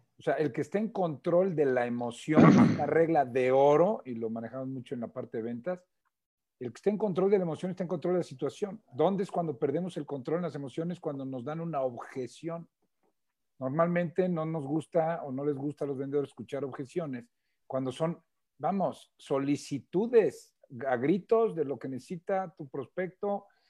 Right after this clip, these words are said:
y, y hay que entenderlo y hay que tratar de comprenderlo. Y esto se, el control de emoción se, se logra practicando.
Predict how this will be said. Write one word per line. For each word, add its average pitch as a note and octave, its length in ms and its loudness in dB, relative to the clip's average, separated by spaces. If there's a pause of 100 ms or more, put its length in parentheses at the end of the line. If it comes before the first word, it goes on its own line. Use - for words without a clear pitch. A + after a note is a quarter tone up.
(240)
y, C#3 300 -4
y C3+ 80 0
hay C#3+ 100 2
que F3+ 100 -4
entenderlo F3 640 0
y E3+ 100 2
hay D#3 120 0
que D#3+ 120 -6
tratar D#3 440 -4
de D3+ 160 -4
comprenderlo. D3 720 -4
Y C#3 100 -2
esto C#3+ 220 -8
se, C3+ 220 -6 (200)
el A2+ 120 -8
control E3 320 4
de B3+ 60 6
emoción G3+ 360 4
se, D#3 240 2
se D#3 140 0
logra F#3+ 400 4 (400)
practicando. C#3 640 2